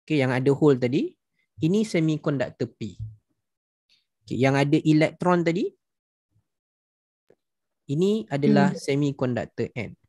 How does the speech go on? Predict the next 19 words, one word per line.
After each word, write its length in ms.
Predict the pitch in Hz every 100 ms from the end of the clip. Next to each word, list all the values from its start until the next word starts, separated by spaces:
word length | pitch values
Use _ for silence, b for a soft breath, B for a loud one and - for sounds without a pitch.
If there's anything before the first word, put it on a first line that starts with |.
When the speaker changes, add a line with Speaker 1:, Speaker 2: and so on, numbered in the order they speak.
| b b _
Speaker 1:
So, 160 | 160 175
kalau 160 | 226
kita 320 | 262 220 208
ada 60 | 185
dua 320 | 170 196 170
saja, 400 | 147 123 117 151 -
P 160 | - 196
dengan 240 | 160 147
N, 320 | 147 120 120 170 _ _ _ _ _ _
yang 160 | 156
ni 80 | 190
jadi 240 | 175 170 165
diode. 400 | 160 151 123 - _ _ _ _ _ _ _ _ _ _ _ _ _ _ _ _ _
Okey, 160 | - 85
tapi 160 | 131 220
diode 320 | 185 208 185
kita 240 | 180 175
dah 80 | 170
discuss 640 | 147 156 - 156 156 -